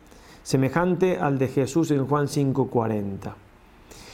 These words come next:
Dice San León, "Lo que proporciona la paz es querer lo que Dios manda y no querer lo que Él prohíbe". Pero claro, primero tengo que saber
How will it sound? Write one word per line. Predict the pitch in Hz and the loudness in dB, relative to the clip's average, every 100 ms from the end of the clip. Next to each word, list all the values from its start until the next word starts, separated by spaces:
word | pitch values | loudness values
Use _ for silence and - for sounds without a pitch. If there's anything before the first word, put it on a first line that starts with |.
| - - - - | -20 -20 -4 2
Dice | 139 143 135 131 - - - | 2 2 2 2 -2 -8 -8
San | - 143 139 | -2 2 4
León, | 131 143 151 151 - | 4 4 2 0 2
"Lo | 139 139 139 | 4 4 4
que | 147 | 0
proporciona | 139 156 196 180 165 156 170 151 | 0 0 0 2 0 2 0 0
la | 127 - | 0 0
paz | 180 170 147 - - - | 0 0 -4 -10 -10 -4
es | 151 127 - | -4 -4 -8
querer | - 143 185 202 | -2 0 2 0
lo | 185 160 | 0 0
que | 151 | 2
Dios | 160 147 | 2 2
manda | 147 139 131 123 120 | 0 -2 -2 -2 -2
y | - 123 | 0 2
no | 127 185 214 - - | 4 2 0 -4 -6
querer | - 127 131 127 | 0 2 2 0
lo | 127 117 | 0 -2
que | 127 | 0
Él | 131 127 | -2 -2
prohíbe". | 131 123 113 104 - - - - - - - - - - - - | -4 -4 -2 -4 -4 -8 -16 -20 -20 -20 -20 -20 -20 -20 -20 -10
Pero | 120 107 | -6 -2
claro, | 92 202 180 110 - - - - | 0 0 0 -6 -12 -20 -18 -2
primero | 117 117 165 | 0 2 0
tengo | 151 135 | 0 -2
que | - | -2
saber | - 117 113 135 131 | -4 -2 0 0 -2